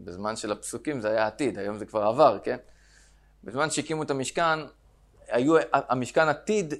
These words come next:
להיגנז. שמא תאמר, אבד סברן. זהו, לא יהיה יותר אות-, אותם קרשי המשכן. ובטל סיכוין, אין כבר יותר מה לחכות לזה.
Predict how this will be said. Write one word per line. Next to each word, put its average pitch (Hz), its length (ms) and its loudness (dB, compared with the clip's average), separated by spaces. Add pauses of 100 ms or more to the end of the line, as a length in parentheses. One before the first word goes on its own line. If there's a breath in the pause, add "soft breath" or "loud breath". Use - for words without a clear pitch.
להיגנז. 135 760 2 (580)
שמא 123 280 -4
תאמר, 117 640 2
אבד 117 440 4
סברן. 107 520 -4 (440)
זהו, 139 340 2 (460)
לא 131 180 2
יהיה 147 180 4
יותר 135 480 2 (320)
אות-, - 160 -10
אותם 123 380 6
קרשי 127 260 0
המשכן. 107 420 -2 (400)
ובטל 127 460 2
סיכוין, 151 720 4
אין 151 180 -6
כבר 151 140 2
יותר 139 180 2
מה 143 140 2
לחכות 123 460 0
לזה. 104 260 -4